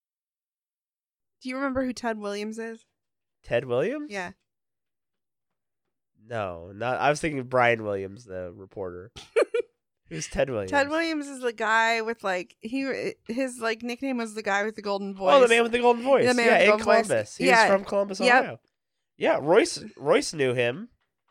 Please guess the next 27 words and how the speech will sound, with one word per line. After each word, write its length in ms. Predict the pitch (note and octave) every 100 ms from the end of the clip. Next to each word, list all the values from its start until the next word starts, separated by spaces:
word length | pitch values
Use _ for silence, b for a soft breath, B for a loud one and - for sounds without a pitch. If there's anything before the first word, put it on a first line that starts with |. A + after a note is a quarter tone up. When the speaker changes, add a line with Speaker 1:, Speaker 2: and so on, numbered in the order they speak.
| _ _ _ -
Speaker 1:
Oh, 100 | C#4+
I 180 | A#3
believe 360 | A#3 - F#3+ E3+
it. 160 | E3+ G3+ -
Speaker 2:
'Ccause 140 | F3
he 100 | G3
was 160 | F3+ E3+
right 160 | F#3 F3
off 200 | F3 F3+
of 120 | E3
where 140 | E3
Royce 280 | D#3+ D#3 D3+
used 140 | D#3 -
to 60 |
live. 220 | G3 E4 A3+
Speaker 1:
Right, 400 | A3+ F#3+ E3+ C#4
right. 380 | - G#3+ F#3+ - _
Speaker 2:
Yeah. 160 | G#3
Speaker 1:
Yeah. 200 | G3+ E2 - _ _ _ _ _ _ _ _ _ _ _ _ _ _ _ _ _ _ _
Ted 200 | - F4+
Williams 380 | F#4 F#4 B3 A3+
says 220 | A3 A3
he's 180 | A#3+ G#3+
running 240 | A3 A#3+
for 160 | A3 F#3
Ohio 440 | F#3+ C4 C#4+ D#4
governor. 520 | D4+ F#3 E3+ D3+ G#3+